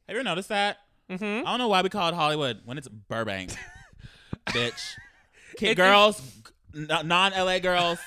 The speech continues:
Speaker 1: it ain't Hollywood anymore. It's
Speaker 2: No.
Speaker 1: Burbank.
Speaker 2: Hollywood, you go to, to do drugs.
Speaker 1: Hollywood is now the idea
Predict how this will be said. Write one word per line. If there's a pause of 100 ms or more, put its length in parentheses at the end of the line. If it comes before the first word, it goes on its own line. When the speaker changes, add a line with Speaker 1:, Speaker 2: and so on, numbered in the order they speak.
(100)
Speaker 1:
it
ain't
Hollywood
anymore.
It's
Speaker 2:
No.
Speaker 1:
Burbank.
Speaker 2:
Hollywood,
you
go
to,
to
do
drugs.
Speaker 1:
Hollywood
is
now
the
idea